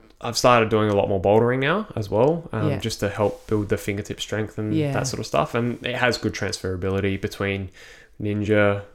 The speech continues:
Speaker 1: bouldering, jiu-jitsu. All of it is
Speaker 2: Yeah.
Speaker 1: actually pretty intercha-, um, yeah, pretty interchangeable. So
Speaker 2: The thing that strikes me when I watch it, it seems to be a lot of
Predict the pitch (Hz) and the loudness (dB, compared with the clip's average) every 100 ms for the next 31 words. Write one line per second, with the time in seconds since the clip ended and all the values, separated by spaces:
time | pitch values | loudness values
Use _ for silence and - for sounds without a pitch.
0 | - 104 104 104 104 101 104 104 101 110 | -4 2 4 4 2 -2 -2 -4 -2 -2
1 | 107 - 123 113 113 147 104 131 - 104 | 0 4 4 6 4 4 2 -2 -4 -4
2 | - 113 104 104 107 104 - 110 107 104 | -2 0 0 -2 -4 -6 -6 -6 -6 -6
3 | - _ - - - _ - - 131 104 | -14 _ -16 -16 -18 _ -10 2 2 2
4 | 117 117 110 113 131 131 95 - 104 104 | 0 0 -2 -2 -2 -4 -12 -6 -2 0
5 | 226 - 311 330 - - 196 170 - - | 0 4 4 4 2 0 2 2 0 0
6 | 160 165 170 147 139 135 151 - - 127 | 2 2 2 0 0 0 0 -2 -4 -4
7 | - - - 214 233 - - 214 175 143 | -4 -8 -4 -2 -2 -2 -4 0 0 0
8 | 147 165 170 - - - 139 | 0 0 0 -2 -6 -10 -10